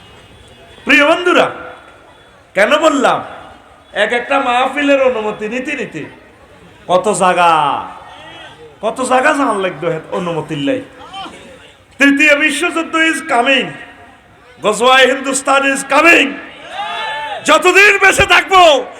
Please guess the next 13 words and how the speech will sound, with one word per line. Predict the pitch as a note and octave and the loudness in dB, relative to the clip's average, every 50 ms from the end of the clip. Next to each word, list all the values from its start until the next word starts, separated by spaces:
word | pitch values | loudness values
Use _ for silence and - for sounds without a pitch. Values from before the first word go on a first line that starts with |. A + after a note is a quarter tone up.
| - - - - - | -20 -20 -12 -4 0
বাংলার | - E4 E4+ E4+ F4+ F4 F4 E4+ E4 | 2 2 2 4 4 4 4 4 4
জমিনে | - F4 E4+ E4+ E4 D#4+ | 2 2 4 4 2 2
আর | D#4 D4+ D4+ D4+ | 2 2 2 0
কোনো | C#4+ C#4+ D4+ D#4 D#4+ D#4 | 0 -2 -2 0 0 0
তাফসীর | D4+ D4+ C#4 - D4 - C#4+ | 0 0 -4 -6 -6 -8 -4
মাহফিলের | C#4 C#4 C4 C4 A#3+ B3 C4 B3+ - | -2 -2 -2 -2 -2 -4 -6 -4 -2
জন্য | B3 B3+ B3 B3 A#3+ | 0 0 0 2 0
আমরা, | A#3 A3+ A3+ B3 A#3+ A3+ G3+ - - - - - - - - - - - - - | 0 2 2 4 4 4 4 2 -2 -8 -16 -16 -18 -20 -20 -20 -20 -20 -14 -6
আমরা | - F#3+ A3+ B3 C4+ | -4 -2 2 4 6
অনুমতির | C4+ C4 D#4 E4 E4+ E4+ - D#4 D4+ | 6 6 4 2 2 2 2 2 2
জন্য | - C#4+ C4+ B3+ | 2 0 0 0
যাব | - A3+ A#3 G3 G3+ F#3 | 0 0 0 0 0 -2
না। | E3+ C3 | -2 -2